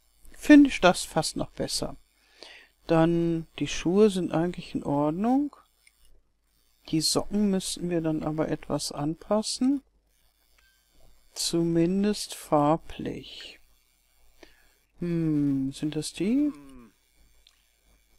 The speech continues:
Okay, das passt jetzt nicht so gut. Das schon besser. In welchen Farben gibt es die?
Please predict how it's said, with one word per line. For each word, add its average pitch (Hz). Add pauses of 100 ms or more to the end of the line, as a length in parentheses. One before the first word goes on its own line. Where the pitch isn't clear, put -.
(1800)
Okay, 202
das 185
passt -
jetzt -
nicht 165
so 175
gut. 226 (160)
Das 160
schon 156
besser. 226 (640)
In 156
welchen 160
Farben 160
gibt -
es -
die? 202